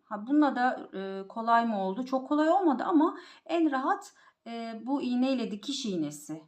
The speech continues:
bildiğimiz dikiş iğnesi ile işledim. O yüzden kullanacağınız iğne tamamen size kalmış. Sizin hangi kumaşta nasıl rahat edebiliyorsanız,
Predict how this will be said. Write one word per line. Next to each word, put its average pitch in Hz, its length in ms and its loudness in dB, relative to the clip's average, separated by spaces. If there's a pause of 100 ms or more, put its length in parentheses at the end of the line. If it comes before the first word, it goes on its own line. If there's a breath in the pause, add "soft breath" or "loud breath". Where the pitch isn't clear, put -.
bildiğimiz 196 380 -10
dikiş 220 340 -12
iğnesi 180 400 -6
ile 180 200 -8
işledim. - 540 -8 (1080 loud breath)
O 339 160 0
yüzden 330 280 4
kullanacağınız 330 920 4
iğne 330 460 4
tamamen 370 680 2 (140)
size 277 680 0
kalmış. 208 760 2 (320 loud breath)
Sizin 285 720 -4
hangi 277 340 -2
kumaşta 269 540 0
nasıl 262 420 0
rahat 220 400 -2
edebiliyorsanız, 208 1040 -6